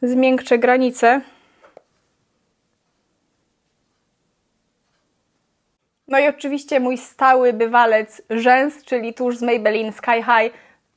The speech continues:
Cały czas utrzymuję, że jest bardzo fajny. Więc sobie wytuszuję rzęsy, nawet nie będę tutaj was zagadywać na jego temat, bo już było o nim kilka razy. Kicia, kiciuniu.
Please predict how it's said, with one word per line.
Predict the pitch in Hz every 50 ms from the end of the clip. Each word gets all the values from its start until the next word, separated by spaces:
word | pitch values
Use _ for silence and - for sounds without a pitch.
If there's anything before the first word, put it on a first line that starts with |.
| _ _ _ _ _
Cały | - 277 254 247
czas | 254 247 226
utrzymuję, | - 262 247 - 254 247 240 233 233 220
że | 220
jest | 214 214 214
bardzo | 214 208 208 214 214
fajny. | - 208 185 190 196 196 220 220 _ _ _ _ _ _ _ _ _ _ _ 233
Więc | 247 247 240
sobie | 285 262 247 240 240
wytuszuję | 233 240 240 254 247 - 277 269 247 240
rzęsy, | 247 262 262 269 269 - 262
nawet | 240 233 233 233 247
nie | 254 240
będę | 233 233 240 247 226 233 226
tutaj | 226 240 233 233 226 226
was | 226 220 226 226 - - _ _ _ _ _ _ _ _ _ _ _ _ _ _ _ _ _ _ _ _ _ _ _ _ _ _ _
zagadywać | - 262 262 240 247 247 240 262 269 254 262 262 262 262
na | 269 262
jego | 247 240 233 254
temat, | 254 - 254 254 254 254 254 247
bo | 240 240 233 233
już | 226 226
było | 226 240 254 254 254 -
o | - 254
nim | 254 254 247 240
kilka | 254 247 247 262 254
razy. | 262 254 247 262 269 277 285 277 285 _ _ _ _ _ _ _ _ _ _ _ _ _ _ _ _ _ _ _ _ - -
Kicia, | - - - - - 220 214 226 - - _ _ _ _ _ _ _ _
kiciuniu. | - - - - 349 370 339 302 320 330